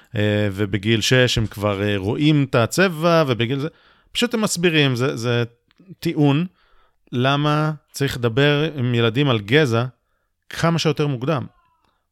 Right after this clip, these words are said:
מ-, מגיל כלום. צריך לעשות להם אינדוקטרינציה מכמה שיותר מוקדם, כי silence about race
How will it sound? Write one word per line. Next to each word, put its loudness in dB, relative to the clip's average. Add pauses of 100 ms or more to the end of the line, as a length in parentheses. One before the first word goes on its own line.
(140)
מ-, -4
מגיל 0
כלום. -4 (800)
צריך -4
לעשות 0
להם 0 (480)
אינדוקטרינציה 0 (920)
מכמה 0
שיותר -2
מוקדם, 0
כי 0 (520)
silence 2
about 2
race 0